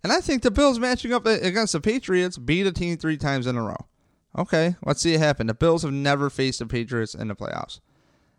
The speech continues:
That would have been huge. That said, this offensive coaching staff watched Nate Peterman and decided he can execute the offense more than Tyrod Taylor.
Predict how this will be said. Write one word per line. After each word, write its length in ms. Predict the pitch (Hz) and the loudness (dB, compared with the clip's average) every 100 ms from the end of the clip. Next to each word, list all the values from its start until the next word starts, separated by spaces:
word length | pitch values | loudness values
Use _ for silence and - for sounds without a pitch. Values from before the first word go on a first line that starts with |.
| _ - | _ 0
That 300 | 135 139 - | 2 2 2
would 240 | 135 131 | 2 4
have 200 | 123 113 | 2 2
been 200 | 117 113 | 0 -2
huge. 480 | 110 85 60 - - - _ _ _ _ _ _ _ - | -4 -6 -10 -16 -20 -20 _ _ _ _ _ _ _ 0
That 260 | 160 208 | 4 4
said, 440 | - 240 175 95 - _ _ | 4 6 6 4 -4 _ _
this 340 | 131 147 220 - | 0 6 6 6
offensive 540 | 190 220 220 208 180 - | 6 6 6 2 0 2
coaching 420 | 220 240 165 143 | 2 2 0 -2
staff 460 | - 120 131 - - _ _ _ | 0 2 2 0 -10 _ _ _
watched 380 | 135 226 302 - | 0 2 2 0
Nate 260 | 196 302 - | 2 2 2
Peterman 600 | 269 294 175 143 147 214 - _ - | 2 4 4 4 2 0 -8 _ 0
and 140 | 226 | 2
decided 540 | 220 - 285 285 196 | 4 4 2 2 0
he 280 | - 311 392 | 2 4 4
can 200 | - 277 | 4 0
execute 520 | 240 269 - 220 247 | 0 0 -2 0 0
the 120 | 226 214 | 2 4
offense 500 | 220 208 185 139 160 | 4 2 0 -2 0
more 420 | 190 170 - - _ _ _ _ _ _ _ _ _ _ - | 4 4 2 -4 _ _ _ _ _ _ _ _ _ _ 0
than 560 | 143 165 151 147 143 - _ _ _ _ _ _ _ _ - | 4 6 6 4 0 -6 _ _ _ _ _ _ _ _ 2
Tyrod 360 | 170 143 127 | 4 6 2
Taylor. 340 | 117 80 65 | 0 -4 -8